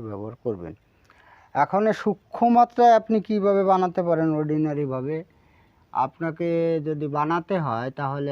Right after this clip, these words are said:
আপনাকে নিতে হবে পাঁচশো এম এল ড্রিঙ্কিং ওয়াটার, এর মধ্যে আপনার নির্বাচিত ঔষধ, মানে আমি যেগুলো বললাম তার যে কোনো একটি, তার দিতে হবে ওয়ান ড্রপ। পাউডার ড্রপ দেওয়ার পরে এটাকে ভালো করে ঝেঁকে মিশিয়ে নিতে হবে।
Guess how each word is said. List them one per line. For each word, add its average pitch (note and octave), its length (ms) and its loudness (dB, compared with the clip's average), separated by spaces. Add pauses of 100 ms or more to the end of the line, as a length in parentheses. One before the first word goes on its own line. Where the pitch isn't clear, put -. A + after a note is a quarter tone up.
আপনাকে C#3+ 380 -12
নিতে C3+ 200 -10
হবে C3 140 -10 (120)
পাঁচশো C3+ 340 -4
এম D3+ 140 -6
এল D3 140 -8
ড্রিঙ্কিং C#3+ 440 -8
ওয়াটার, C3+ 320 -12 (580)
এর F3 220 -2 (120)
মধ্যে F3+ 360 -4 (180)
আপনার E3 280 -4 (120)
নির্বাচিত D#3 520 -8 (160)
ঔষধ, G2 320 -6 (260)
মানে C#3 160 -4 (100)
আমি C#3+ 140 0 (100)
যেগুলো D#3 320 -2 (120)
বললাম C#3+ 260 -4 (120)
তার B2 160 -2 (320)
যে C#3 160 -2
কোনো C3 180 -4 (120)
একটি, - 260 -12 (480)
তার B2+ 140 -2 (100)
দিতে B2+ 220 -14
হবে C#3 180 -10
ওয়ান G#2 180 -10 (120)
ড্রপ। G2 180 -20 (640)
পাউডার D#3 280 0
ড্রপ F#3+ 220 -2 (120)
দেওয়ার F3+ 280 0
পরে C3 200 -4 (180)
এটাকে D#3 300 -6 (160)
ভালো B2 180 -4 (100)
করে E3 140 -2 (140)
ঝেঁকে A#2 240 -8 (120)
মিশিয়ে G#3+ 380 -4
নিতে B2 240 -4
হবে। E2+ 160 -10